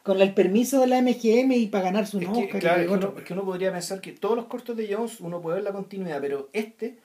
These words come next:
Speaker 2: lo puede haber hecho otra persona y uno, tú te puedes decir, "Esto no lo hizo Jones, sino lo hizo otra persona", y tú dirías, "Sí, esto lo hizo otra persona".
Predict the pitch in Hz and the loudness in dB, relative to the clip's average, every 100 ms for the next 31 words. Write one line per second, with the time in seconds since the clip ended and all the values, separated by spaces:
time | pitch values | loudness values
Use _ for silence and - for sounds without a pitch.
0 | _ _ - 151 180 185 190 165 160 - | _ _ -10 -6 -4 -4 -4 -4 -6 -6
1 | 180 220 226 _ _ _ _ _ _ _ | -8 -8 -10 _ _ _ _ _ _ _
2 | _ _ _ _ _ _ 165 175 180 180 | _ _ _ _ _ _ -8 -6 -4 -4
3 | 170 - 180 170 170 175 202 190 196 170 | -6 -8 -4 -4 -4 -6 -8 -6 -6 -6
4 | 175 196 175 175 160 165 180 175 202 208 | -4 -6 -6 -10 -10 -8 -6 -6 -4 -4
5 | 165 165 269 254 240 190 170 233 160 117 | -4 -8 -10 -12 -10 -8 -6 -6 -8 -10
6 | - - | -14 -20